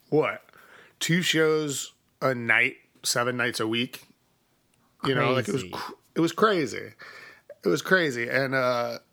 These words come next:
Speaker 1: I mean, with a few exceptions, you know?
Speaker 2: Mm-hmm.
Speaker 1: But there, there were, I, there were weeks that I think were like that, and it's, um, it was, it was pretty, it was a pretty important place. And so when, when the Fireside did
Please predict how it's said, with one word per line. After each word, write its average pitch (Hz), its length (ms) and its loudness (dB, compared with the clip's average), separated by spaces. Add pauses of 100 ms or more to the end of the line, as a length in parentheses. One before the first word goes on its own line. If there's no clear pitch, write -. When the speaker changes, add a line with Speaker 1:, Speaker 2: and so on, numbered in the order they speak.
Speaker 1:
I 165 80 0
mean, 156 280 4
with 170 220 2
a 170 80 4
few 185 220 4
exceptions, 117 560 0
you 135 80 0
know? 113 220 0
Speaker 2:
Mm-hmm. 170 380 0 (800)
Speaker 1:
But 131 500 0 (260)
there, 151 240 0
there 175 220 2
were, 175 220 -2
I, 143 180 2 (720)
there 151 120 4
were 170 300 0
weeks 165 420 0
that 131 300 -2
I 123 80 -4
think 127 220 -4
were 131 80 0
like 123 220 0
that, 143 320 2
and 120 140 -2
it's, 120 200 -2
um, 131 400 0 (380)
it 135 80 2
was, 139 180 2
it - 80 -8
was 135 120 2
pretty, 139 260 -2
it - 20 -6
was 135 100 2
a 135 40 -4
pretty 143 180 0
important 123 340 -4
place. 120 300 -2
And 110 240 -10 (120)
so 139 160 0
when, 135 300 -2 (380)
when 151 100 0
the 147 60 0
Fireside 139 460 0
did 135 420 0